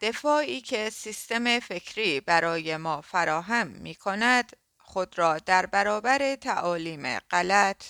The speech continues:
ترفند و حیله، دروغ و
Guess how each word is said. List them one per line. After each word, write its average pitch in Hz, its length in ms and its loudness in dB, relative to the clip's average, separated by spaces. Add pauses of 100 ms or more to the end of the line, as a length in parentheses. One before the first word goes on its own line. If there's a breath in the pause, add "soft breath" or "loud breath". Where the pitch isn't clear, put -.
(600)
ترفند 190 840 2
و 170 180 4
حیله، 226 640 0 (560)
دروغ 196 560 -2
و 170 280 6